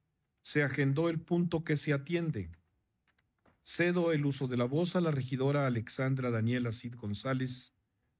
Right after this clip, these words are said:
presidenta de la Comisión de Gobernación, para que dé a conocer el instrumento en mención.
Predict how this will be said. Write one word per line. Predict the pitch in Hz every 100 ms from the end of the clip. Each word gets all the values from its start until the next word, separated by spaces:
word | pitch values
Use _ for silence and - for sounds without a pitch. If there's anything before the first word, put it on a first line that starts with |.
| _
presidenta | 175 190 190 170 180 180
de | 165
la | 147 135
Comisión | 123 123 151 151
de | 147
Gobernación, | 127 117 113 107 143 147 160 147 _ _ _ _ -
para | 135 135
que | 139
dé | 165
a | 175
conocer | 147 123 123 156 160 - -
el | 120 147
instrumento | 156 - 131 131 143 147 147 139 143 - _
en | 131 139
mención. | 139 135 131 120 92 85